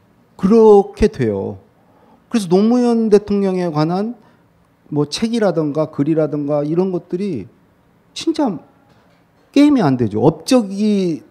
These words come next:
김대중 대통령하고 게임이 안 되듯이. 그런데 이거는 김대중 대통령의 이야기가 없었을 것 같아요. 저는 훨씬 더 많은 이야기가 있었으리라고 생각해요.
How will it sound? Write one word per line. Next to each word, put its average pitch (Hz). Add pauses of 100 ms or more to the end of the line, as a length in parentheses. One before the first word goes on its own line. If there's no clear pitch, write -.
(120)
김대중 196
대통령하고 170
게임이 226
안 131
되듯이. 127 (680)
그런데 220
이거는 196 (300)
김대중 254
대통령의 196
이야기가 214
없었을 156
것 165
같아요. 151
저는 208
훨씬 311
더 254
많은 175
이야기가 147
있었으리라고 123
생각해요. 107